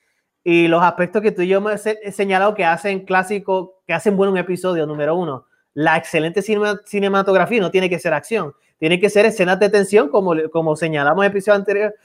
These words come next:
la, la escena de la, de la barra, la tensión, como la hubo, eh, con Mayfield y Van, Van Helsing, ¿verdad?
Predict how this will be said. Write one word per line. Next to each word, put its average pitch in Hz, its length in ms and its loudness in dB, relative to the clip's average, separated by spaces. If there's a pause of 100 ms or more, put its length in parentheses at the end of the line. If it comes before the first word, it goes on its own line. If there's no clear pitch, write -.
(160)
la, 160 300 2
la 165 100 4
escena 175 320 4
de 196 60 8
la, 175 160 2
de 180 160 4
la 165 180 6
barra, 185 380 4
la 165 160 4
tensión, 175 560 -4
como 185 280 -4
la 180 140 2
hubo, 185 380 0 (480)
eh, 151 480 0
con 156 160 -2
Mayfield 180 680 2
y 170 240 -2
Van, 180 380 -2
Van 180 220 0 (120)
Helsing, 170 480 0
¿verdad? 156 340 -4